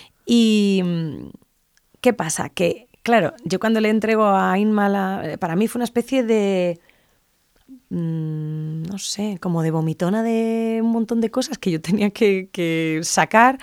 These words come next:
En un momento dado eso se ordenó, dejó de ser una vomitona y empezó a ser una historia. Qué bonita palabra, vomitona. <laughs> Que, y entonces empezó a ser una historia que cobró sentido per se. Y mucha gente me pregunta, "¿Cuánto hay de verdad? ¿Cuánto hay de...?".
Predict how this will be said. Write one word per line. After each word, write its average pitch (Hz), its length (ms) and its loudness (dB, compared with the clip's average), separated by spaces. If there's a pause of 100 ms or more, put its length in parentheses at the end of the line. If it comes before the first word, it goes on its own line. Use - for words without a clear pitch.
(420)
En 202 220 4
un 208 60 4
momento 240 360 4
dado 240 200 4
eso 196 200 0
se - 160 2
ordenó, 175 460 0
dejó 185 300 -4
de 185 100 0
ser 185 380 2
una 151 180 0
vomitona 160 540 0
y 139 40 0
empezó 151 300 -6
a 165 40 -4
ser 165 160 -4
una 160 140 -2
historia. 196 560 0 (100)
Qué - 120 -12
bonita 147 260 -8
palabra, 156 400 0
vomitona. 165 760 4
<laughs> 165 60 -4 (800)
Que, 277 360 10
y 269 80 6
entonces 262 300 4
empezó 208 240 2
a 196 100 2
ser 220 200 2
una 233 120 2
historia 254 400 4
que 180 160 -6
cobró 160 340 2
sentido 233 680 6
per 160 340 -4
se. 240 380 2 (160)
Y 160 420 4
mucha 190 160 2
gente 185 200 -2
me 160 60 -2
pregunta, 160 280 -4
"¿Cuánto 151 180 -4
hay 185 40 2
de 254 80 2
verdad? 226 440 2
¿Cuánto 175 220 2
hay 180 60 4
de...?". 190 200 2